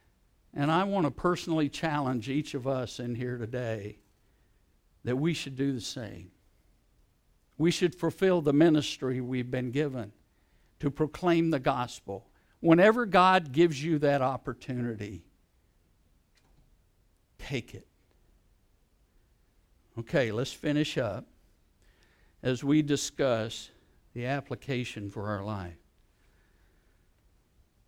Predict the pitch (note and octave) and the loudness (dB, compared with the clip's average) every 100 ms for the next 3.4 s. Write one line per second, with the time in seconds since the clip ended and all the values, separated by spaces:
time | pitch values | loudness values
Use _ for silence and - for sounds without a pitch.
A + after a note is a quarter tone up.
0 | _ _ _ _ _ _ _ _ - _ | _ _ _ _ _ _ _ _ -20 _
1 | - C#3 C#3+ C3+ D3+ D#3+ D#3 C#3+ C#3+ D3+ | -6 -4 0 4 6 6 2 2 4 6
2 | D#3+ D#3+ D#3 C#3+ C3 D3 E3 E3 - D#3+ | 6 4 2 -2 -4 0 -2 -2 -2 2
3 | E3 D#3 - | 4 2 -2